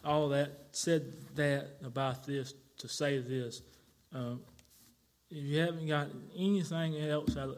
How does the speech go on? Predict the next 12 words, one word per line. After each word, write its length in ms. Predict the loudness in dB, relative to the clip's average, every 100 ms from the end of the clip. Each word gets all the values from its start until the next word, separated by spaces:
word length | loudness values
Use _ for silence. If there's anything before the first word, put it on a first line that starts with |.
| -4
anything 300 | -2 0 0
out 140 | 0
of 40 | 2
what 140 | 0
I 140 | 0 -2
said, 420 | -2 -2 -2 -4
just 240 | -8 -8 -14 -20 -6
remember 440 | -2 2 2 2
this. 380 | 0 0 -2 -6 -14 -20 -20 -20 -20 _ _ _ _ -20 -20 _ -20 -20 _ _ _ _ _ -14
Uh, 240 | -14 -16 -20 _ _ _ _ _ _ -12
a 120 | -8 -4
Bible 640 | 2 6 6 6 0